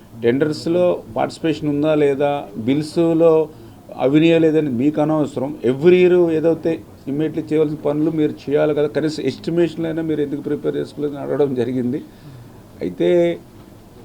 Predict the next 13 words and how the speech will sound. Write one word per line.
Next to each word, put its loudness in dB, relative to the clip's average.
ఏంటంటే -4
వాళ్ళు 2
లాస్ట్ 0
ఫోర్ 2
ఫైవ్ 0
ఇయర్స్ -2
నుంచి -2
వాళ్ళు -2
పనిచేసిన -2
తీరును 0
బట్టి -10
వాళ్ళు -2
కూడా -4